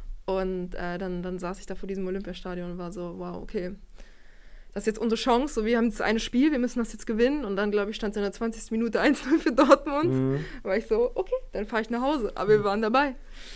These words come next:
Speaker 1: Ähm, ja, und dann, also jeder weiß, wie es dann gekommen ist, drei eins. Die Nacht zum Tag gemacht danach.
Speaker 2: Na klar.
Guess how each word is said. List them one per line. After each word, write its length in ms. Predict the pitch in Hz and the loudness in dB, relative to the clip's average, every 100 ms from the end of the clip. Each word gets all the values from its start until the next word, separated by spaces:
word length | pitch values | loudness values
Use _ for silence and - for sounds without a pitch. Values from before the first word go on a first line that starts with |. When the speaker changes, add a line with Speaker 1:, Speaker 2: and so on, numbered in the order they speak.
| - - - | -14 -14 -10
Speaker 1:
Ähm, 520 | 185 180 175 165 196 - | -8 -6 -6 -8 -12 -12
ja, 180 | 190 156 | -8 -6
und 140 | 175 | -2
dann, 220 | 175 - | 0 0
also 300 | - 160 110 - - | -2 -4 -6 -6 -2
jeder 180 | 185 | 0
weiß, 220 | 175 170 - | 0 -4 -6
wie 40 | |
es 80 | 190 | -8
dann 120 | 160 | -8
gekommen 280 | 165 - 190 | -8 -6 -6
ist, 120 | 190 | -6
drei 220 | - 180 156 | -6 -4 -2
eins. 360 | 196 202 - - - - - - - - - - - | -2 -2 -6 -14 -16 -16 -14 -14 -14 -14 -14 -12 -8
Die 60 | 190 | -4
Nacht 200 | 196 214 | -4 -4
zum 140 | 214 | -6
Tag 220 | 214 214 | -4 -4
gemacht 280 | 214 208 208 | -2 -2 -4
danach. 380 | 208 202 208 208 - | -6 -4 -6 -10 -14
Speaker 2:
Na 160 | - 113 | -8 -8
klar. 320 | - 120 110 | -6 -4 -4